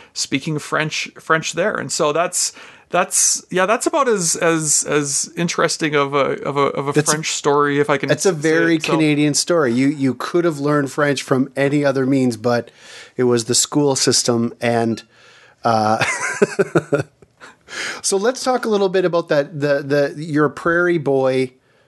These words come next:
Speaker 2: born and bred. Um,
Speaker 1: That's right.
Speaker 2: and, and, uh, the, the prairies are the place in which Métis culture came about. And it's, it's a very unique First Nations culture because,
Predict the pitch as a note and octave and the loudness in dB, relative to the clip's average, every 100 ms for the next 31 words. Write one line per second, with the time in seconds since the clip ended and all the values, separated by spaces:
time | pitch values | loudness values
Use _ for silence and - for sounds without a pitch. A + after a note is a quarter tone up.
0 | _ _ - C#3 D3 C#3+ C3 A#2 A2 G#2+ | _ _ -2 0 2 2 2 2 2 0
1 | - _ _ _ _ _ _ _ _ C3+ | -4 _ _ _ _ _ _ _ _ 0
2 | C3 C3 B2+ B2+ B2+ - - - - D#3+ | 2 2 2 0 0 -4 -6 -8 -2 0
3 | D#3 D3+ D3+ D3+ D3+ C#3+ D3 - _ _ | 2 0 -2 0 2 2 -2 -10 _ _
4 | _ - C3+ C3 B2+ C3 - - - - | _ -2 2 2 2 0 -4 -20 -20 -20
5 | D#3+ C#3+ D3 D#3 F#3 G#3 A3+ G3 F#3+ D3+ | -12 -4 0 0 2 2 2 2 2 2
6 | D3+ C#3+ - D3 C#3 - C3 B2+ C3 B2+ | 2 0 0 0 2 2 2 2 0 0
7 | C3 C3 C#3 B2 C3 B2+ - B2 A#2 - | 0 0 -2 -2 -2 -2 0 2 2 -2
8 | - - - _ _ _ - - D#3+ E3 | -16 -20 -20 _ _ _ -10 -8 0 2
9 | D3+ A2+ B2 G2 - C#3+ D3 - - D3 | 2 2 0 0 0 0 0 -2 -2 -2
10 | C#3 D#3 F#3+ F#3+ E3 D3+ C#3 D#3 D3+ - | 0 0 0 0 2 2 2 0 -2 -8
11 | - D3+ C#3+ C#3+ B2+ - A#2+ - E3 E3 | -2 0 2 2 2 0 -2 -2 -2 0
12 | - A2+ B2+ - C#3 C3 A#2+ | 2 2 2 2 0 2 0